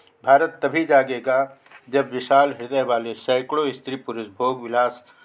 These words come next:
और सुख की सभी इच्छाओं को विवर्जित कर मन, वचन और शरीर से उन करोड़ों भारतीयों के कल्याण के लिए सचेष्ट होंगे, तो दरिद्रता तथा मूर्खता के अगाध सागर में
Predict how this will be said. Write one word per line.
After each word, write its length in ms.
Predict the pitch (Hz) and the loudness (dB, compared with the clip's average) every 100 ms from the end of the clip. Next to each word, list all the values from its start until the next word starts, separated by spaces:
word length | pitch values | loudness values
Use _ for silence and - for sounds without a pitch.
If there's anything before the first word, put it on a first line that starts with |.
| _ _ | _ _
और 140 | 123 120 | -6 -4
सुख 300 | - 156 135 | -6 -6 -8
की 180 | 143 | -10
सभी 320 | - 131 127 156 | -6 -6 -4 -6
इच्छाओं 500 | 143 135 - 123 117 | -6 -16 -2 0 0
को 200 | 127 113 | -6 -8
विवर्जित 500 | 110 113 113 139 139 | -4 -6 -4 -10 -4
कर 200 | 107 101 _ - - _ _ | -4 -4 _ -20 -20 _ _
मन, 280 | 123 139 143 | -2 -2 -2
वचन 380 | 117 120 139 135 | -6 -4 -4 -4
और 240 | 131 120 101 | -4 -8 -6
शरीर 360 | - 120 156 | -8 -4 -4
से 300 | 139 110 98 - _ _ _ - | -6 -8 -8 -12 _ _ _ -8
उन 160 | 151 143 | -6 -4
करोड़ों 480 | 123 120 135 156 | -2 0 2 2
भारतीयों 480 | 135 120 117 - 143 | 2 -2 -2 -2 -6
के 160 | 139 127 | -4 -10
कल्याण 480 | - 110 120 131 135 | -10 -4 0 0 -2
के 160 | 127 | -8
लिए 200 | 117 113 113 | -8 -10 -10
सचेष्ट 440 | 113 120 120 - 117 | -10 -8 -8 -6 -6
होंगे, 300 | 101 101 98 95 _ _ _ _ | -6 -6 -10 -14 _ _ _ _
तो 120 | 139 | -4
दरिद्रता 720 | 135 127 127 131 123 131 147 147 - _ | 0 -2 -2 -6 -10 -2 -2 -2 -10 _
तथा 220 | 123 131 120 | -6 -4 -4
मूर्खता 560 | 110 123 - 139 151 | -6 -12 -10 -4 -4
के 200 | 147 131 | -2 -8
अगाध 400 | - 120 123 127 | -6 -4 0 0
सागर 400 | 127 117 113 123 | 0 -2 0 -2
में 200 | 117 107 | -6 -12